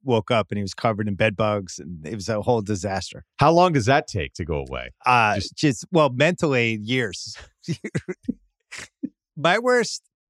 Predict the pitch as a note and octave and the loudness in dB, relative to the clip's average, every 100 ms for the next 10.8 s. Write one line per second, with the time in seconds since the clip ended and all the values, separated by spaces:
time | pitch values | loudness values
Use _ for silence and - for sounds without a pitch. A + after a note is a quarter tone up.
0 | _ _ _ _ D#3 E3+ G3 F#3+ - - | _ _ _ _ 2 4 2 0 -2 0
1 | E3 D#3 D#3+ D3 - C3 C3+ B2 A2 - | 2 2 2 -2 -4 -4 0 0 0 -2
2 | A#2 G2+ - C3 G2+ A#2+ C3 A2+ B2+ G#2 | -2 -4 -2 -2 0 2 2 2 2 2
3 | F2+ - - A#2 A2+ A#2 A#2 - _ _ | -4 -10 0 2 4 2 0 -2 _ _
4 | _ - A#2+ C3 B2+ C3 B2 A#2+ A#2 A2 | _ 0 4 4 4 2 4 4 4 2
5 | C3 A#2 A2+ G2+ A#2+ A2+ G#2+ A2+ A2+ A2 | 0 0 0 2 4 4 2 0 2 0
6 | G#2+ - G2+ - B2 G#2 A2+ G#2+ F2+ A2 | 0 -2 -8 -4 -2 -2 -2 -4 -4 -6
7 | F#2+ - G2+ G2 - G#2 G2+ - G#2+ G2 | -6 -6 -4 -4 -2 -4 -4 -4 -2 -2
8 | F2+ G#2 F2+ G2+ G2 - G#2 F#2 F#2+ A2+ | 0 0 0 -2 -2 0 -2 -2 -4 0
9 | G#2 - A2 G2 G2+ G#2 A2 F#2 F2+ A#2+ | 0 2 0 2 0 2 0 -2 -2 0
10 | G#2+ G2 - A2 G2 - G2+ | 0 -2 -2 -2 0 -2 -4